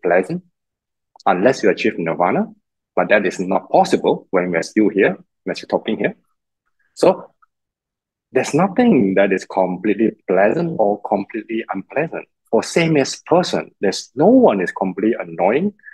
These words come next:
and no one that is completely lovely, lovely to us. So, so this is a technique. I think, I hope we can go through tomorrow. That, that is a question that we ask ourselves all the time. How do we deal with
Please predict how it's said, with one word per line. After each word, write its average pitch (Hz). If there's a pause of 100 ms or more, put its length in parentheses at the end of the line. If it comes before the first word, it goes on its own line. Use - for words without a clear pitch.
(140)
and 90
no 104
one 143
that 104
is 85
completely 95
lovely, 85 (800)
lovely 113
to 95
us. - (300)
So, - (720)
so 151
this 190
is 156
a 107
technique. 110 (260)
I 104 (140)
think, 135
I 98
hope 127
we 104
can 90
go 107
through 113
tomorrow. 98 (300)
That, 113 (580)
that 123
is 113
a 110
question 113
that 92
we 92
ask 101
ourselves 90
all 101
the -
time. 101 (320)
How 110 (100)
do 92
we 85
deal 90
with 87